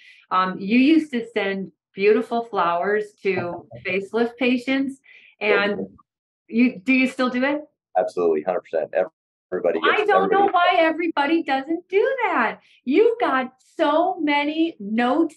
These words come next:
Speaker 1: and reviews and testimonials, and I think everyone was just so surprised they got flowers, and they all, I mean,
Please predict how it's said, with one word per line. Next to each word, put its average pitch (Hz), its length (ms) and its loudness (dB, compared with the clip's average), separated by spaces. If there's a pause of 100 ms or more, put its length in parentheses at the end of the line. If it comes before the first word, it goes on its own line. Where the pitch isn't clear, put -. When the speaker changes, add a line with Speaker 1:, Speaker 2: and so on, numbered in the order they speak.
(140)
Speaker 1:
and 220 260 -2
reviews 277 840 2
and 220 140 -6
testimonials, 285 1160 -2 (100)
and 226 300 -2 (420)
I 269 60 -2
think 403 160 0
everyone 285 320 0
was 240 80 -2
just 262 160 -8
so 240 160 -2
surprised 226 380 0
they 202 100 -4
got 254 220 -4
flowers, 180 520 -4
and 208 160 -6
they 196 280 4
all, 220 360 0
I 226 100 -2
mean, 226 260 -6